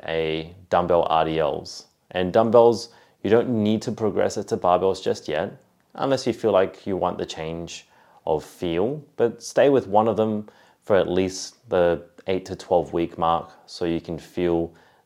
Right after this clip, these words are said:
the actual proficiency of this movement. You feel better with it, mind muscle connection, your technique gets better too, and I highly recommend that you keep filming this as well.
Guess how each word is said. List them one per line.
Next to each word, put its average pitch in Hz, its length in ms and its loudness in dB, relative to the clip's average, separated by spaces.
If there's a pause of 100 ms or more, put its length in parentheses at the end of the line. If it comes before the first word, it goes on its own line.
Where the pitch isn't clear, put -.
the 78 340 -4
actual 73 240 -8
proficiency 101 600 -6
of 71 80 -8
this - 200 -8
movement. - 360 -16 (680)
You 123 100 -6
feel 147 140 4
better 107 240 6
with 101 180 6
it, 98 220 6 (260)
mind 95 220 0
muscle 98 260 -2
connection, 92 580 -6
your 90 100 -4
technique - 540 -10
gets 95 200 -2
better 90 240 -2
too, 117 420 -2 (460)
and 101 180 4
I 107 60 6
highly 117 240 2
recommend 92 580 -2
that - 220 -4
you 85 100 -6
keep 90 420 -8
filming 82 640 -6
this 78 360 -8
as 76 240 -12
well. 82 340 0